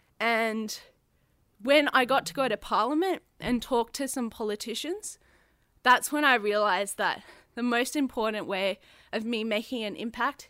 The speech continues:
is raising my voice, but not only at a community level, at a, at a level where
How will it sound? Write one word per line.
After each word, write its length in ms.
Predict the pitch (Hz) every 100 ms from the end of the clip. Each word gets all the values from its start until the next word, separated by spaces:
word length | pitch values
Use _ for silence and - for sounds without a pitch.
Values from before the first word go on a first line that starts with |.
| _
is 180 | - 226
raising 320 | 220 254 285
my 160 | 233 190
voice, 560 | 196 214 359 - - - - -
but 100 | 233
not 240 | 233 269 -
only 220 | 240 247
at 80 | 226
a 40 |
community 560 | 214 247 220 226 233 262
level, 360 | 262 247 330 370 _ _ _ _ _ _ -
at 160 | 240
a, 200 | 262 -
at 100 | 240
a 60 | 277
level 460 | 302 220 214 220 208
where 440 | 208 202 202 202